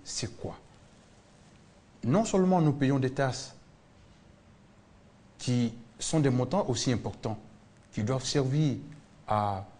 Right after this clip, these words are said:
à, à nettoyer les, les caniveaux, et la ville d'Abidjan et toute la Côte d'Ivoire, mais nous avons proposé,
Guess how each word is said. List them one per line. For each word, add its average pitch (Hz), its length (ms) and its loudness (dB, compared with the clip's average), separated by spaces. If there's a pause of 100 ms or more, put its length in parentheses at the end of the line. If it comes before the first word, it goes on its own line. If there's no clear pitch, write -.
(240)
à, 101 380 -4 (420)
à 101 80 -2
nettoyer 131 680 0 (640)
les, 95 520 -6 (340)
les 95 180 -4
caniveaux, 180 960 2
et 131 180 4 (380)
la 101 160 2
ville 131 200 0
d'Abidjan 135 360 2
et 135 100 2
toute 143 180 -6
la 110 100 -6
Côte 139 160 -2
d'Ivoire, 160 340 0 (680)
mais 127 100 8
nous 220 160 10
avons 208 180 10
proposé, 120 600 4